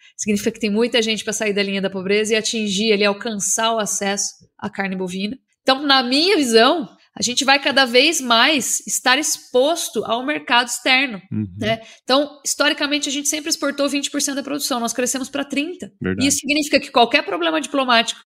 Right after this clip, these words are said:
Speaker 1: qualquer pseudo problema sanitário, não precisa nem ser um problema sanitário real, pode ser uma tempestade no
Speaker 2: Suspeita,
Speaker 1: copo
Speaker 2: né?
Speaker 1: d'água, como foi,
Speaker 2: Suspeita.
Speaker 1: vai fazer,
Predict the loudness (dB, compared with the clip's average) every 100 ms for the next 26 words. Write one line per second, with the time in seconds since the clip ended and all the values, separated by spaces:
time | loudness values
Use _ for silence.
0 | -4 -4 0 -2 0 2 4 4 4 -2
1 | 0 2 4 2 0 -2 0 2 2 2
2 | -2 0 0 -2 -4 -2 0 0 -2 -4
3 | -2 -2 -2 -6 -6 -4 -2 -4 -4 -4
4 | -2 0 4 4 4 4 4 4 -2 -8
5 | -6 -6 -6 -2 0 2 4 4 4 2
6 | 2 0 0